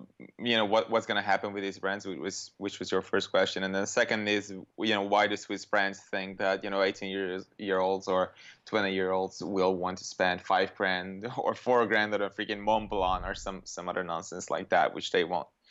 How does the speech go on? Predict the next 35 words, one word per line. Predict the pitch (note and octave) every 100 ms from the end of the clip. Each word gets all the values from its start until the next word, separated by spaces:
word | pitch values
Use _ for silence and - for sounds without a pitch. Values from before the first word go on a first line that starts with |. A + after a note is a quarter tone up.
| - - - - _
And | C3 C3 C3 - _ _ _
actually | C#3+ E3 - A3
the | G#3+ F#3
two, | - F#3 G3 G3 G3+ G3+ G3+ -
now | B2 C3+ D#3+
that | E3+
I | D3+
think | - D3+
about | E3 D#3 E3 F3
it, | E3+
are | C#3
sort | C#3 - C3 B2+
of, | B2 - B2+
uh, | B2 A2+ A2
linked | G#2 F#2 A#2 A#2
together, | G#2+ A2 A2+
the | A2
two | - A#2
issues, | A2+ - C3+ - - - - -
meaning, | B2 B2+ A#2+ A#2+ G2 - - -
uh, | A#2+ A2
these | G#2+ B2 D3 D3+
brands | C3 B2 B2 B2+
that | A2
are | G2+ G2 -
aimed | F#2 G#2+ G2+
at | -
younger | G2+ G2+ G2
people | - G2+ G2 G#2
and | F#2+
are | F#2
successful | G2 - G#2 G2 - G#2 F#2+
with, | F#2+ F#2
with | - G2+ F2+
the, | F2+